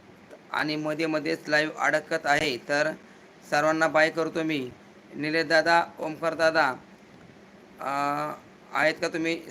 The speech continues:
सीसीवरती? तर काय करा, मी तुम्हाला बाय म्हण-, म्हणत आहे, कारण आवाज पण गुंतत आहे. आणि, अं, ओमकार दादा बाय म्हणतात, संध्याकाळी या साडेनऊ वाजता.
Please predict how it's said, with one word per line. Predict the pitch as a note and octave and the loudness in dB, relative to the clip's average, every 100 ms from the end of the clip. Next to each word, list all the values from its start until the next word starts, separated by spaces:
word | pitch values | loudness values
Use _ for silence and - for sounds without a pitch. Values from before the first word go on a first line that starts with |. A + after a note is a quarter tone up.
| - | -14
सीसीवरती? | D3+ E3 D#3+ D#3+ D#3+ | -10 -6 -6 -6 -8
तर | E3+ D#3+ | -4 -2
काय | D#3+ D#3+ | 2 2
करा, | D#3+ D#3 D#3 E3 - - - - | 4 4 2 0 -12 -20 -20 -10
मी | C#3+ | -6
तुम्हाला | D3+ D3+ D#3 | -2 2 2
बाय | D3+ D#3+ | 4 2
म्हण-, | D#3+ D#3 D#3+ | 2 -4 -6
म्हणत | D#3 D#3 D#3+ | -4 -2 0
आहे, | D3+ D3 C3 | 2 2 0
कारण | C#3+ D#3 D#3+ D#3 - - - - - - - - - | 0 0 0 -4 -12 -20 -20 -20 -20 -20 -20 -18 -6
आवाज | C3 D3 D#3 | 0 2 0
पण | - D#3 D#3+ D3+ | 0 -4 -4 -8
गुंतत | D3 C#3+ D3 D#3+ | -12 -10 -8 -2
आहे. | D#3 D#3+ C#3 B2 - - - | 0 0 -2 -6 -14 -20 -6
आणि, | C#3+ E3 D#3 C3 C3 - - - - - - - - - - - - - - - C3+ | -2 0 -2 -6 -12 -20 -20 -20 -20 -20 -20 -20 -20 -20 -20 -20 -20 -20 -20 -14 -6
अं, | C#3 C#3 | -2 -2
ओमकार | C#3 D3 D#3 | -2 -2 2
दादा | D#3+ D#3+ | 4 4
बाय | D#3 | 4
म्हणतात, | D#3 D#3 D#3+ D#3+ | 2 0 0 0
संध्याकाळी | D#3 D3+ D#3 D#3 D#3+ | 0 0 2 2 2
या | D#3+ | 2
साडेनऊ | D#3+ D3 D3 D3+ | 2 2 2 2
वाजता. | D#3 - D#3+ C3+ | 0 0 2 2